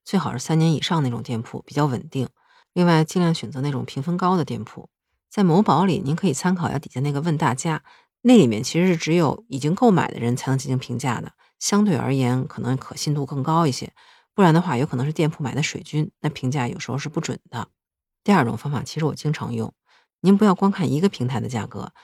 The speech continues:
您可以多平台搜索同样的产品，比较一下它们之间价格的差距。有时候您就会发现，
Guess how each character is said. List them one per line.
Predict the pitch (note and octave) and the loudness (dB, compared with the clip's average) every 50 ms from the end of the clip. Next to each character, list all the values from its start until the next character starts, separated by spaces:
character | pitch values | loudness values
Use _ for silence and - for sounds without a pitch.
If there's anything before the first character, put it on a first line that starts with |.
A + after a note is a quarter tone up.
| _ _ _ _ | _ _ _ _
您 | - F3+ G#3 | 4 4 4
可 | G#3 - A3+ | 6 6 4
以 | F#3 C#3 | 4 4
多 | - G3+ G#3+ | 4 4 4
平 | A3 - D3+ D3 | 4 2 0 0
台 | D3+ C3+ C#3 | 0 0 -2
搜 | - - G3 F#3 | -2 0 -2 -2
索 | F#3 - - - | -2 -2 -10 -14
同 | - - - C3+ | -14 -6 -2 0
样 | D#3+ E3+ D#3 | 2 2 2
的 | C3 | 0
产 | - - A2+ A2 D3 | 0 -2 -2 -2 -2
品， | D#3+ - A2+ - - _ - - - _ _ _ _ | -2 -2 -8 -10 -10 _ -20 -20 -20 _ _ _ _
比 | - C#3 | -4 -2
较 | B2+ - A3 A#3+ G3 | 2 4 6 6 6
一 | B2+ | 4
下 | B2+ A#2+ A#2+ | 2 0 -6
它 | - - D#3+ | -4 -2 0
们 | D3 C#3+ | 0 0
之 | D3+ D#3 | 0 0
间 | E3 D#3+ D#3+ | 0 0 0
价 | - E3 B2 A2+ | 0 -2 -4 -4
格 | - B2 | -2 -4
的 | C3 | -4
差 | C3+ - - E3+ E3 | -4 -4 -6 -6 -4
距。 | E3 - B2+ - - _ _ _ _ _ _ | -4 -4 -6 -8 -8 _ _ _ _ _ _
有 | - D3 C3+ | -2 0 0
时 | B2+ D3 | 2 2
候 | D#3 D#3+ | 4 6
您 | D#3+ D3+ D#3 | 6 6 6
就 | D#3 D3+ | 6 6
会 | D3+ C3+ | 4 2
发 | C#3 - D#3 C#3+ | 2 2 0 0
现， | D#3 - C#3+ B2+ - | 0 -2 -4 -6 -6